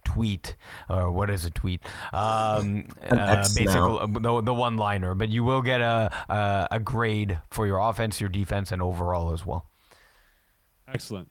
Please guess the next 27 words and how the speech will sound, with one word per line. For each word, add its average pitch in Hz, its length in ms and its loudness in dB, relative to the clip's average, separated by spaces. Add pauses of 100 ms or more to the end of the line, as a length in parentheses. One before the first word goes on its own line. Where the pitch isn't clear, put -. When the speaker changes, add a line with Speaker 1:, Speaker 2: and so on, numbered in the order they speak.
(140)
Speaker 3:
Zach, 135 480 0 (840)
Alberts, 131 640 -4
Gil, 139 420 -2 (200)
thank 113 180 -8
you 113 60 -10
so 104 100 -2
much. 92 220 -6 (340)
Speaker 2:
<laughs> - 280 -2
Enjoy, 117 280 6
boys. 101 40 6
Speaker 1:
Ale, 117 320 4
Ailberts, 92 680 0
Ailberts. - 520 2
Speaker 3:
<laughs> - 40 -16
Ailberts. 98 120 -10
Speaker 2:
Thanks. 98 440 0 (580)
Speaker 3:
All 117 120 -2
right, 117 100 2
man. 107 100 0
Speaker 1:
Go 104 60 0
Speaker 3:
Be 101 80 2
Speaker 1:
have 101 100 2
Speaker 3:
good, 95 60 -2
brother. 95 160 0
Speaker 1:
some. 95 220 -10 (460)
See - 180 -4
ya. 82 120 -2